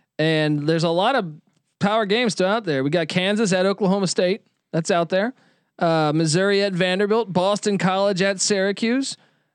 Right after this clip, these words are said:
um, Arizona at U S C, which actually was a great game last year.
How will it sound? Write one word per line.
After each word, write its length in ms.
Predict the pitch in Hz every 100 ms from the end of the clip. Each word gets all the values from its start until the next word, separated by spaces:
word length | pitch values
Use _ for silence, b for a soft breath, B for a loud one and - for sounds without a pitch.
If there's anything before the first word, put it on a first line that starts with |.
| _
um, 460 | 156 156 156 156 156
Arizona 640 | 175 196 220 185 208 214 208
at 160 | 196
U 120 | 190 220
S 120 | 185
C, 160 | 254
which 140 | 233 147
actually 320 | 165 240 135
was 100 | 120
a 60 | 110
great 300 | 135 156 120
game 240 | 131 165
last 280 | 101 76 -
year. 220 | 107 76